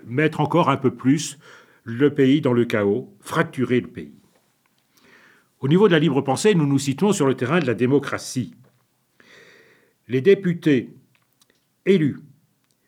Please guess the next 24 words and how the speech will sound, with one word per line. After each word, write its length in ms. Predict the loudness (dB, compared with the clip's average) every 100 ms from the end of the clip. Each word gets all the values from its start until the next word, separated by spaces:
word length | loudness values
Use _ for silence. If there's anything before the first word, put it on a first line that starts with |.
| _ _
sur 360 | -2 0 2
investiture 680 | 2 0 -2 -6 -2 0 0
du 140 | 0
nouveau 260 | 2 4 2
Front 220 | 0 -6
populaire 720 | -4 -4 -4 -4 -2 -2 -6 -12 _
sont 280 | -12 -2 -2
liés 200 | 2 0
par 220 | 0 0
un 80 | 0
mandat. 500 | 0 0 -2 -4 -20 _ _ _ _ _
Ce 160 | -4 0
mandat, 560 | 2 2 0 -2 -6 -6
c'est 180 | 0
le 80 | 2
programme 480 | 2 0 0 0 0
du 100 | -2
nouveau 320 | -2 -2 -2
Front 220 | -4 -6
populaire, 580 | -6 -8 -6 -8 -6 -8 -12 _
les 100 | -6
cent 180 | -4 -4
cinquante 440 | -4 -4 -4 -6 -2
mesures 480 | -2 -2 -6 -8